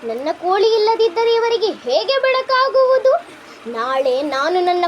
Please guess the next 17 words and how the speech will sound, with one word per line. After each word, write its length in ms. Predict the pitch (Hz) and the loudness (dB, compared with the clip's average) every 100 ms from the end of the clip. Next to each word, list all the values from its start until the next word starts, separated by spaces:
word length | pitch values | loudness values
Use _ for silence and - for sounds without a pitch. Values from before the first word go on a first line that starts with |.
| 349 | -2
ಕೋಳಿಯನ್ನು 480 | 320 392 440 392 381 | -2 0 2 2 0
ಹಿಡಿದುಕೊಂಡು 680 | 339 330 320 381 - 370 466 | -2 -6 -6 -6 -4 -2 -2
ಕೋ-, 540 | - - 262 330 - 320 | -4 -6 -4 -4 -6 -2
ಕಾಡಿಗೆ 520 | 302 453 494 480 440 | 0 0 0 0 -2
ಹೋಗುತ್ತೇನೆ. 500 | 370 427 - 208 208 - - - - | -2 -6 -6 -8 -8 -16 -20 -20 -20
ಇವರಿಗೆ 640 | 190 226 254 214 - 196 254 | -12 -10 -10 -12 -14 -6 -4
ಹೇಗೆ 220 | 349 339 | -2 0
ಬೆಳಕಾಗುವುದು 840 | 302 311 302 294 294 302 320 311 302 | 0 -2 -2 -2 -2 -4 -6 -6 -6
ಎಂದು 280 | 277 285 | -6 -6
ನಾನು 460 | 233 220 285 339 339 | -6 -6 -4 -2 0
ನೋಡುತ್ತೇನೆ" 880 | 330 330 330 - 311 277 233 - - _ _ _ _ _ _ - - | 0 0 -2 -4 -2 -4 -10 -18 -20 _ _ _ _ _ _ -20 -4
ಎಂದು 520 | 359 381 381 523 440 - - - 539 | 2 2 2 2 0 -6 -18 -8 -2
ತನ್ನ 180 | 523 508 294 | 0 0 -2
ಹುಂಜವನ್ನು 560 | 311 440 523 480 440 | 0 2 2 0 0
ಹಿಡಿದುಕೊಂಡು 600 | 320 277 294 - 508 427 415 - - - - | -2 -6 -8 -6 -4 -4 -8 -12 -20 -14 -4
ಕಾಡಿನತ್ತ 540 | 605 587 494 415 - 359 | -2 0 -2 -4 -6 -6
ನಡೆದಳು. 680 | 339 330 330 311 320 - | -4 -6 -6 -8 -10 -20